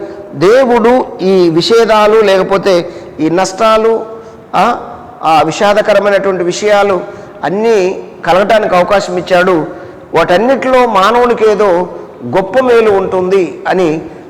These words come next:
మనం ధ్యానం చేస్తూ వచ్చాం. కనుక దేవుడు ఈరోజు మనకు నేర్పిస్తున్నటువంటి పాఠం ఏమిటంటే, ఆయన సంకల్పము. దేవునికి స్తోత్రం కలుగును గాక.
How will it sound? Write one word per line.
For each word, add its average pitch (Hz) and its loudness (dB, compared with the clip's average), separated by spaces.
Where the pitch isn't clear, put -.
మనం 165 0
ధ్యానం 185 2
చేస్తూ 180 -2
వచ్చాం. 156 0
కనుక 220 2
దేవుడు 247 4
ఈరోజు 220 4
మనకు 190 0
నేర్పిస్తున్నటువంటి 185 -2
పాఠం 180 0
ఏమిటంటే, 165 0
ఆయన 220 4
సంకల్పము. 208 2
దేవునికి 190 2
స్తోత్రం 180 -2
కలుగును 170 2
గాక. 160 2